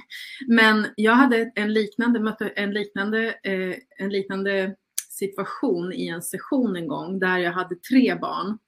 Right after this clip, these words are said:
eh, och jag var tvungen att välja, eh, vilken av, vilka av de här tre som skulle, ja, det var vidrigt, vidrigt.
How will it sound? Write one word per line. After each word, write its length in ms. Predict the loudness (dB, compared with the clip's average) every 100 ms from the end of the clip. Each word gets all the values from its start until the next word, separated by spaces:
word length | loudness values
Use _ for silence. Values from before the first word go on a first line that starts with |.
| _ -20 -20 -18 -2
eh, 480 | 0 2 0 -2 -2 0
och 120 | 2
jag 80 | 2
var 100 | -2
tvungen 240 | -2 -2 -2
att 120 | -4
välja, 520 | -2 0 0 -2 -4 -8 _ -8
eh, 360 | -6 -6 -6 -4
vilken 460 | -2 -2 -4 -4
av, 320 | -2 -2 -4 -6
vilka 380 | -2 0 0 0
av 140 | 0 -2
de 120 | -4
här 80 | -6
tre 280 | 0 0 0
som 140 | -4
skulle, 180 | -4 -2
ja, 220 | 4 4
det 80 | 4
var 280 | 4 2 0 -12 _
vidrigt, 1000 | 4 6 4 -4 _ 2 2 0 -8 _ -20 -10
vidrigt. 920 | 0 2 4 2 0 -2 -2 -18